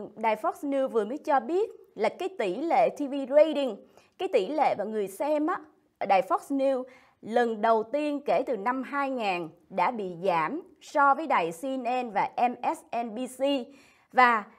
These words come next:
ừm, cả ba đài này đều công bố, họ nói là, ừm, cái, cái số viewership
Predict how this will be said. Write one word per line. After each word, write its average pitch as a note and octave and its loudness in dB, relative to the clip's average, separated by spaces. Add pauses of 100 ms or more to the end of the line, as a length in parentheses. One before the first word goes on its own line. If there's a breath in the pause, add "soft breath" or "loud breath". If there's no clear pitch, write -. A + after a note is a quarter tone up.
(180)
ừm, G3+ -2
cả G#3 2
ba C#4+ 4
đài A3+ 2
này G3 -2
đều F#3+ 2
công A3+ -6
bố, A#3 -2
họ A#3+ -4
nói G#3 -6
là, C4 0 (420 loud breath)
ừm, F#3+ -2
cái, D4 -2
cái D#4+ -8
số D4+ 0
viewership B3+ -4